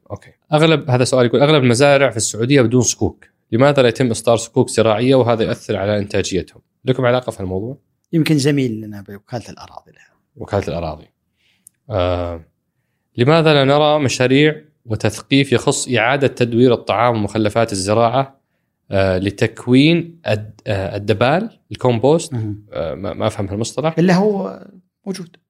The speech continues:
Speaker 1: موجود؟
Speaker 2: موجود، وفي برامج إرشادية، وفي الآن عندنا، آه، يعني
Speaker 1: يعني هل
Speaker 2: فرق
Speaker 1: أنتم شغالين مع البلدية على موضوع إعادة تدوير
Speaker 2: لا، اللي
Speaker 1: مخلفات
Speaker 2: هو يتكلم
Speaker 1: الأطعمة؟
Speaker 2: عن الدبال كومبوست هو اللي ال-، إعادة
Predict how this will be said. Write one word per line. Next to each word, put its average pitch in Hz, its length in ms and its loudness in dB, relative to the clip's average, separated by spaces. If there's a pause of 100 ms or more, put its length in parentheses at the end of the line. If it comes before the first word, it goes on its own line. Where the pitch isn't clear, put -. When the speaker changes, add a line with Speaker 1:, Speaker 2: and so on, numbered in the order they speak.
(420)
Speaker 1:
موجود؟ 143 520 4
Speaker 2:
موجود، 185 420 -2
وفي 190 200 -4
برامج 170 400 -2
إرشادية، 147 640 -6
وفي 160 320 -4
الآن 165 260 -2
عندنا، 151 520 -8 (500)
آه، 139 380 -6
يعني 135 120 -8
Speaker 1:
يعني 127 160 -4
هل 131 40 4
Speaker 2:
فرق 156 100 4
Speaker 1:
أنتم 175 120 0
شغالين 156 340 2
مع 127 140 2
البلدية 120 440 2
على 117 120 4
موضوع 120 340 2
إعادة 123 240 2
تدوير 117 640 2
Speaker 2:
لا، 151 280 -2
اللي 151 100 0
Speaker 1:
مخلفات 123 200 2
Speaker 2:
هو 110 80 2
يتكلم 160 180 0
Speaker 1:
الأطعمة؟ 143 140 2
Speaker 2:
عن 147 60 -2
الدبال 143 360 -4
كومبوست 151 560 -4
هو 135 120 -4
اللي 135 420 -6
ال-، 131 160 -8
إعادة 135 360 -4